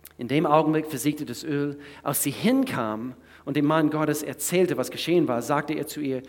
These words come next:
"Nun verkauft das Öl und bezahlt eure Schulden. Es wird noch, es wird noch genug Öl, äh, oder für, für dich und deine Söhne zum Leben übrig bleiben."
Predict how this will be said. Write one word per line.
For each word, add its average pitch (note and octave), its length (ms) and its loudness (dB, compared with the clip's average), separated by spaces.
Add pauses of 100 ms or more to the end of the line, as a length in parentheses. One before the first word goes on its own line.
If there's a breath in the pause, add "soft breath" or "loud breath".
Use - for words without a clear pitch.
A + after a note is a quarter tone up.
(160 loud breath)
"Nun A2+ 140 -6
verkauft F#3+ 440 -2
das B2+ 140 -8
Öl G#2+ 340 -10 (280 loud breath)
und A#2+ 140 -8
bezahlt D3 380 -2
eure B2+ 220 -2
Schulden. A2 560 0 (260 loud breath)
Es - 280 -10
wird D#3+ 180 2 (380 loud breath)
noch, C#3 340 -4 (220 loud breath)
es - 220 -6
wird F3 180 4
noch D3+ 240 -2
genug D#3 320 -2 (260)
Öl, C#3+ 360 0
äh, C3 160 -4
oder B2 180 -4
für, C#3+ 240 -8
für D3 220 -6
dich B2 320 -2
und B2+ 120 -6
deine B2+ 180 -2
Söhne B2+ 320 -4
zum B2 160 -6
Leben C3+ 280 -2
übrig B2+ 340 -8
bleiben." - 480 -16